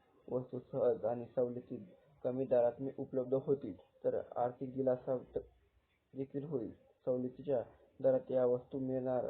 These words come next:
असल्याने शिधापत्रक धारकांना मोठा दिला-, आर्थिक दिलासा मिळणार आहे, तर हे विशेषतः कमी उत्पन्न असलेल्या कुटुंबांसाठी महत्त्वाचे आहे, तर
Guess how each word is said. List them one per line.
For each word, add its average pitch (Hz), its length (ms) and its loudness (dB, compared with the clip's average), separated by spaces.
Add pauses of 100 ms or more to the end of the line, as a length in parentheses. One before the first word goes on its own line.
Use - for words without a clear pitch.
(120)
असल्याने 131 500 -2
शिधापत्रक 127 600 -4
धारकांना 131 480 -4
मोठा 123 380 -4
दिला-, 123 280 -4
आर्थिक 135 340 -6
दिलासा 135 340 -2
मिळणार 131 320 -4
आहे, 135 180 -4 (440)
तर 151 60 4
हे 127 260 0
विशेषतः 131 520 -6
कमी 131 320 -2
उत्पन्न 127 460 -6
असलेल्या 127 400 -2
कुटुंबांसाठी 123 720 -6
महत्त्वाचे 127 400 -4
आहे, 117 220 -6 (580)
तर 131 140 6